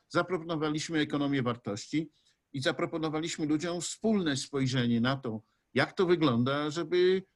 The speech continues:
po prostu zmienić nasze postępowanie, zmieniać dokładnie, niż przestawić. Nie chodzi o przejście z punktu do punktu, a o po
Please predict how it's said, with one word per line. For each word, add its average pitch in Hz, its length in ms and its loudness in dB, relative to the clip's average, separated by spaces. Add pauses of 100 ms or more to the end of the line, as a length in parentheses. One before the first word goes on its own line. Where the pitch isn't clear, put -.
(120)
po 220 120 -2
prostu 160 360 -4
zmienić 208 600 2
nasze 113 240 -6
postępowanie, 101 720 -8
zmieniać 147 720 0
dokładnie, 113 500 0
niż 117 260 -2 (220)
przestawić. 139 720 -2 (300)
Nie 131 100 0
chodzi 185 260 2
o 147 180 6
przejście 160 460 0
z - 80 -6
punktu 143 320 -2
do 135 100 2
punktu, 135 480 -4 (260)
a 160 160 0
o 190 80 4
po 208 100 0